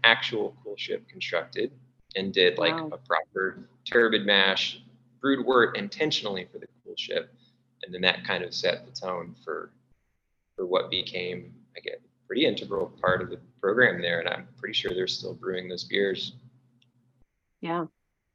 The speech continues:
Speaker 2: No, I think, um, when you, when you said it's, like, a little bit of a, a, a ceremony,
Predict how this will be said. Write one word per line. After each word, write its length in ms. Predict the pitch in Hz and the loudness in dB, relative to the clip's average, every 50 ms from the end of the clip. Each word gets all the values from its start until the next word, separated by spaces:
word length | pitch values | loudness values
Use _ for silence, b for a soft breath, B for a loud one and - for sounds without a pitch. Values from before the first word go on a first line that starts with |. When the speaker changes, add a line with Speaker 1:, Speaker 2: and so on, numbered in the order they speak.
| _ _ - - - _ _ _ _ | _ _ -20 -20 -20 _ _ _ _
Speaker 2:
No, 200 | - 185 185 180 | 2 4 6 6
I 140 | 165 160 160 | 6 4 4
think, 380 | 156 - 185 185 180 170 - - | 2 4 4 4 4 4 4 4
um, 540 | 165 160 156 151 151 151 151 147 147 143 - _ _ _ _ _ _ _ _ _ _ _ - - _ _ _ _ _ _ _ | 4 6 6 4 2 2 0 -2 -4 -6 -10 _ _ _ _ _ _ _ _ _ _ _ -20 -20 _ _ _ _ _ _ _
when 300 | - 165 165 170 170 165 | -2 0 2 4 6 6
you, 140 | 165 170 - | 6 4 4
when 180 | - 170 175 | 6 6 6
you 120 | 175 175 175 | 8 6 6
said 220 | - - 185 180 | 6 8 8 8
it's, 160 | 185 180 - | 8 6 2
like, 160 | - 160 151 - | 2 0 2 4
a 60 | 156 | 4
little 200 | 156 160 156 156 | 4 6 4 4
bit 180 | 147 165 151 | 2 2 2
of 140 | 156 151 143 | 0 0 0
a, 380 | 147 147 143 139 139 139 143 143 143 - _ _ _ _ _ _ _ - - - 117 - - - - _ _ _ _ - - _ _ _ _ _ _ _ _ 320 - _ _ _ _ _ _ _ _ _ _ _ _ _ _ - | 0 0 0 0 0 0 -2 -4 -8 -14 _ _ _ _ _ _ _ -20 -20 -20 -20 -20 -20 -20 -20 _ _ _ _ -20 -20 _ _ _ _ _ _ _ _ -20 -20 _ _ _ _ _ _ _ _ _ _ _ _ _ _ 0
a, 340 | 170 165 156 151 139 - 151 | 2 4 6 6 6 6 4
a 40 | |
ceremony, 920 | 151 - - - 175 175 180 175 170 156 139 135 135 135 143 - - 156 | 4 2 4 6 6 8 8 6 6 4 2 0 -2 -4 -6 -6 -8 -8